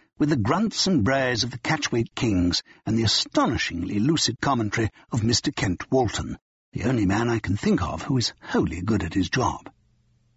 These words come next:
"That man is astonishingly lucid, et cetera,"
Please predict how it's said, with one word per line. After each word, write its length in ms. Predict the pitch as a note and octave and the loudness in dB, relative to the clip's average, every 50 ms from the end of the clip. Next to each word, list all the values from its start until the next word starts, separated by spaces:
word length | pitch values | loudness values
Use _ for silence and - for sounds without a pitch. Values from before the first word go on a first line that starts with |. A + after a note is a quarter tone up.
| _ _ _ _ _ _ - | _ _ _ _ _ _ -2
"That 260 | - D#3+ G3 - - | 0 0 0 0 -2
man 400 | - - G2+ G#2+ B2 C3+ C3 B2 | -6 -4 -2 0 0 0 0 0
is 160 | B2 A#2+ G#2+ B2+ | 0 0 2 0
astonishingly 960 | C3 A#2+ - - - - - A3 C3+ A#2 G2+ - - F2+ F2 F2+ F#2 G2+ | 0 0 0 -2 -2 2 2 2 2 2 0 -2 -2 -2 -2 -4 -2 0
lucid, 460 | G2+ G#2 B2+ C3 B2+ - - - - _ _ - | 0 2 2 2 2 0 0 -4 -10 _ _ -8
et 140 | - F#2+ - | -8 -6 -6
cetera," 340 | - F#2 E2+ - - - | -4 -6 -6 -6 -8 -10